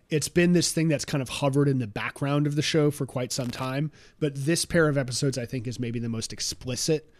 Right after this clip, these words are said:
about dealing with the issue. And it's kind of the first time that a lot of other characters are able to talk about it too. I, I know we're, we're probably gonna talk a lot about the motherhood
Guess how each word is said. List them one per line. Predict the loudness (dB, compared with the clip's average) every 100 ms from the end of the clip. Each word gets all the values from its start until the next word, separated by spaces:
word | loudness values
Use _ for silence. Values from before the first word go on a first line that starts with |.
| _ -20 -6
about | -2 -2 -4 -6 -2
dealing | 2 4 4 4 2 0 -4 -20 -18 2
with | 6 6 6 4
the | 4 6
issue. | 4 6 4 4 -2 -8
And | 4 4
it's | 4
kind | 2 4
of | 4
the |
first | 4 2 0
time | 0 2
that | 4
a |
lot | 2 2
of | 0 0
other | 2 2
characters | 0 -2 -4 -4 -4
are | -4
able | -6 -8
to | -8
talk | -8 -10 -8
about | -8 -8
it | -8 -8
too. | -6 -6 -10 -18 -20 -20 -20 -12
I, | -12 -8
I | 2 6
know | 8
we're, | 10 8 6 0 4
we're | 6 8
probably | 8 8
gonna | 6
talk | 6 4
a | 6
lot | 4 4 0 -4 -4
about | -2 -2 -4 -2
the | 0
motherhood | 2 2 0 2 0 0